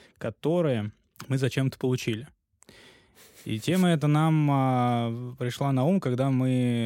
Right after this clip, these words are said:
э, разговаривали, и я вспомнил, что у меня очень часто, а, такой раз-, в разговоре возникает такой момент, когда, а, люди, особенно, кстати, коллеги, спрашивают неожиданно, причём либо так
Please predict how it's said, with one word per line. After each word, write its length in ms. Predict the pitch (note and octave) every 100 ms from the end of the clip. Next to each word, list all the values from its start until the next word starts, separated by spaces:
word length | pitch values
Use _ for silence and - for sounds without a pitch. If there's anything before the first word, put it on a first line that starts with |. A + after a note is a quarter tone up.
| A2 A#2 B2+
э, 360 | C#3 C#3 C3
разговаривали, 640 | A#2+ A2+ B2 G#3+ F#3 C3 A#2
и 100 | A2+
я 140 | C#3
вспомнил, 440 | C3+ - D3 C3 B2
что 340 | - B2 A#2+ G#2+ _ _ _ _ _ _ _ _ _ _ _ _ -
у 60 |
меня 180 | A#2+ A#2+
очень 260 | A#2+ - B2
часто, 540 | D#3+ F#3+ - A2 A2 - _
а, 500 | B2 G#2+ G#2+ G#2 G#2
такой 260 | A#2 - A2
раз-, 120 | A2+
в 240 | B2 C3+ A#2+
разговоре 480 | B2 B2+ C3+ F#3 C3
возникает 460 | A2 A2+ - A2+
такой 180 | A2 A#2
момент, 340 | A2 A#2+ F#3+ -
когда, 380 | G#2+ G#2+ A2+ A2 - - - - _ _ -
а, 380 | G#2+ A2 A2+
люди, 460 | G#2+ C3 F3+ A#2 G#2+ - _
особенно, 380 | B2 - G#2+ G#2
кстати, 240 | - G#2+
коллеги, 460 | - A#2+ A#2 G2+ - _ _ _ _ _ _ _ _ _ _ -
спрашивают 540 | - B2 C3 - A2+ A#2
неожиданно, 520 | A#2 A#2+ B2+ G#2+ G2+
причём 520 | A2 - A2 G#2+ C#3+ -
либо 280 | A#2+ A2+ G#2+
так 320 | A2 -